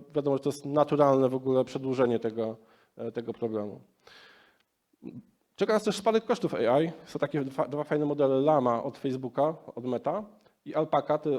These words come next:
zbudowane na pod-, e, na bazie tego pierwszego. Alpakę tworzył, tworzył ludzie ze Stanford i wytrenowali e, tę alpakę na poziomie czata G P T trzy pięć za sz-, za sześćset dolków, bo nakarmili go danymi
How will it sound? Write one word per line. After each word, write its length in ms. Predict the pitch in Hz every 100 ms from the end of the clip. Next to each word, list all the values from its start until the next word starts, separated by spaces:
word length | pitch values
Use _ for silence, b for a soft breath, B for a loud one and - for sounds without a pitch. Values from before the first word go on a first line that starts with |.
| 113 123
zbudowane 380 | 139 139 135
na 100 | 135
pod-, 180 | 135 131
e, 400 | - 127 120 123
na 100 | 131
bazie 200 | 131 127
tego 180 | 131 131
pierwszego. 580 | 135 127 - 117 143 175 151
Alpakę 460 | 139 135 135 131
tworzył, 540 | 131 - 131 131 127 -
tworzył 260 | - 131
ludzie 160 | 131 127
ze 60 | 127
Stanford 540 | 135 123 151 185 - - b b b
i 60 | 180
wytrenowali 1000 | 165 190 190 190 202 240 190 214 285 - _ _ _ _ _
e, 120 | 147
tę 180 | 147 170 -
alpakę 380 | 175 - 202
na 80 | 190
poziomie 320 | 185 175 180
czata 280 | 175 185 185
G 140 | 170 185
P 120 | 185
T 120 | 185
trzy 220 | 185 185
pięć 300 | 175 208 202
za 100 | 170
sz-, 280 | 160 - 143
za 100 | 147
sześćset 420 | - 175 - 139
dolków, 500 | 131 117 107 101 _ -
bo 440 | 139 131 127 -
nakarmili 500 | 139 139 147 156 151
go 120 | 151 147
danymi 480 | 147 156 147 160